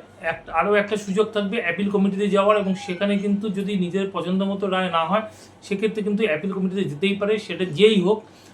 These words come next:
তো এই ঝামেলা কিন্তু এত সহজে মেটান না, আরও কিছুদিন চলবে। তো এর মাঝে কিন্তু ইস্টবেঙ্গল কিন্তু রেজিস্ট্রেশন করে নিয়েছে আনোয়ার আলীকে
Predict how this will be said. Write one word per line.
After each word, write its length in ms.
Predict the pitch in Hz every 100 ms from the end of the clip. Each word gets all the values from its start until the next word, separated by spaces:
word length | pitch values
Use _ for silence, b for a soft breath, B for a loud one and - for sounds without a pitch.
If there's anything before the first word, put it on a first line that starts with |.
| B -
তো 80 | 214 226 226 220 190
এই 180 | 226 240 208
ঝামেলা 380 | 156 170 214 226
কিন্তু 300 | 220 214 240 240 208
এত 140 | 175
সহজে 360 | 202 175 180 214
মেটান 340 | 202 185 202 202
না, 100 | 220
আরও 240 | 156 190 196
কিছুদিন 320 | 196 202 202
চলবে। 280 | 196 196 220
তো 80 | 208
এর 160 | 170 196
মাঝে 460 | 196 190 190 185 202
কিন্তু 200 | 202 202
ইস্টবেঙ্গল 360 | 180 151 190 185
কিন্তু 180 | 190 196
রেজিস্ট্রেশন 420 | 175 175 196 190
করে 200 | 185 165
নিয়েছে 280 | 190 190 214 214 B B B -
আনোয়ার 300 | 156 180 190
আলীকে 320 | 185 190 185